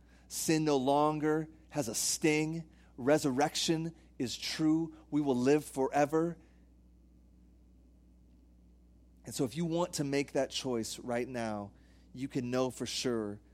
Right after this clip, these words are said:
that this love of God is for you as well.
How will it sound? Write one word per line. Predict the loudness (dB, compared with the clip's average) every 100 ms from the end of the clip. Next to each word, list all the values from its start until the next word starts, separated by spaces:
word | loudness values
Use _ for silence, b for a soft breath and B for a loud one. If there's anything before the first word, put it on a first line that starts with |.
| b b b -12
that | -6
this | -6 -2
love | 0 0
of | -2
God | -2 -2 -4 -10 -20 b b b
is | -12 -12
for | -10 -10
you | -6 -6 -6 -10 b b -14
as | -10
well. | -6 -4 -6 -10